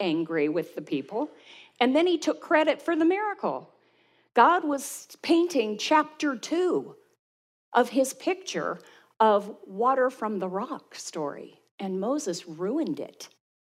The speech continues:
Christ is our rock, and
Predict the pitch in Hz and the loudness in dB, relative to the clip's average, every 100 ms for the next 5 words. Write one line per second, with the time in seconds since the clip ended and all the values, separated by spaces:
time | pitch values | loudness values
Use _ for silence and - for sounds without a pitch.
0 | _ _ - - 277 302 302 240 190 175 | _ _ -8 0 2 2 -2 -2 -2 -2
1 | 160 147 - - _ - _ _ _ _ | -2 -4 -6 -10 _ -20 _ _ _ _
2 | _ _ 226 233 247 | _ _ 0 0 -2